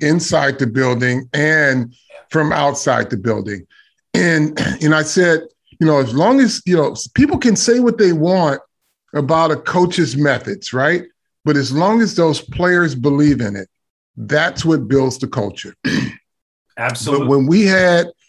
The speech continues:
Speaker 1: we had players in Cleveland that would feed stuff. And they were, we know who they were. They were disgruntled guys, some of them really good players too, that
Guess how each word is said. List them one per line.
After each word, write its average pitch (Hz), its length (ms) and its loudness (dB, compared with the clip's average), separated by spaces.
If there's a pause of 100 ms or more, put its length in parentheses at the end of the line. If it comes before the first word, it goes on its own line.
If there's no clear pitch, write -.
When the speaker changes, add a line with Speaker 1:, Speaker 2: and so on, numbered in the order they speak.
(540)
Speaker 1:
we 180 180 4
had 196 300 4
players 180 540 2
in 160 160 2
Cleveland 123 800 -2 (800)
that 147 340 0
would 160 180 0
feed 156 560 0
stuff. - 540 -4
And 131 100 2
they 196 100 4
were, 240 140 2
we 196 280 4
know 220 160 4
who 180 140 4
they 165 140 2
were. 143 240 2
They 180 120 4
were 180 120 4
disgruntled 185 720 0
guys, 165 340 2
some 220 220 2
of 202 80 4
them 151 120 4
really 180 220 4
good 170 280 0
players 156 440 2
too, 113 380 0 (580)
that 156 540 2